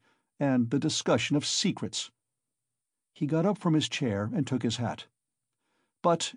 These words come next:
in withdrawing, I venture to request that for the future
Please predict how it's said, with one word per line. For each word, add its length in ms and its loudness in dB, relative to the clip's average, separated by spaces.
in 240 6
withdrawing, 720 4
I 160 2
venture 420 2
to 100 0
request 380 0
that 160 4
for 140 0
the 100 0
future 540 0